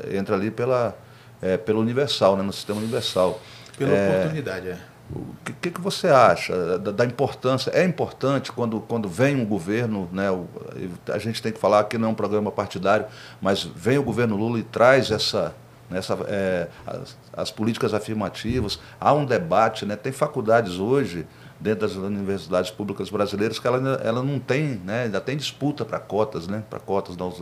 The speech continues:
Speaker 1: nas universidades,
Speaker 2: Uhum.
Speaker 1: né? Na, na, nessas faculdades. O que, que você pensa disso? Um parceiro que entrou pelo sistema universal.
Speaker 2: Não, eu acho muito importante o sistema de cotas, né? Tanto pela reparação histórica, que eu acho bonito, primeiramente, né?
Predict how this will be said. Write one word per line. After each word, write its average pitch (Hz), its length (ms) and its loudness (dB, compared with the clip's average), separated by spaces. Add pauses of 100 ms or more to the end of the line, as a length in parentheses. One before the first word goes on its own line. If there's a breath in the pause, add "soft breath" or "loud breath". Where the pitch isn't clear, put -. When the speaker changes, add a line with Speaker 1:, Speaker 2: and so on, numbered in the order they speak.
(100)
Speaker 1:
nas 90 180 -6
universidades, 92 840 -2
Speaker 2:
Uhum. 101 280 -8
Speaker 1:
né? 98 80 0
Na, 104 180 2
na, 95 160 0
nessas 104 320 -2
faculdades. 92 600 0
O - 400 -20
que, 160 60 -8
que - 80 -6
você 175 100 0
pensa 131 360 0
disso? 101 340 -2
Um 104 120 -2
parceiro 107 400 0
que - 80 -4
entrou 113 380 -4 (360)
pelo 117 180 0
sistema 110 300 -2
universal. 95 640 -4 (760 loud breath)
Speaker 2:
Não, 359 100 -6
eu 165 200 2
acho 135 240 2
muito 170 160 0
importante 185 500 -6
o - 40 -10
sistema 139 380 -4
de 131 80 -6
cotas, 110 520 -2
né? 139 220 -6 (600)
Tanto 160 240 -6
pela 180 380 0
reparação 143 600 0
histórica, 139 680 0
que - 80 -12
eu 117 80 2
acho 139 240 -2
bonito, 127 480 -2
primeiramente, 104 720 -4
né? 98 160 -12